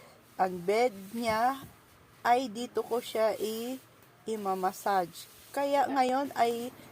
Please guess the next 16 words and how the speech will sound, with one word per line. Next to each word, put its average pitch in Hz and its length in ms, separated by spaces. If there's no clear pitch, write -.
ready 220 420
na 214 300
ako 269 240
at 220 240
i-stretching 208 840
ko 214 140
muna 254 560
ang 170 100
aking 202 320
client. 175 640
Kaya 247 260
ngayon 269 540
mga 233 240
kabentusa, 226 1040
ito - 240
na 233 320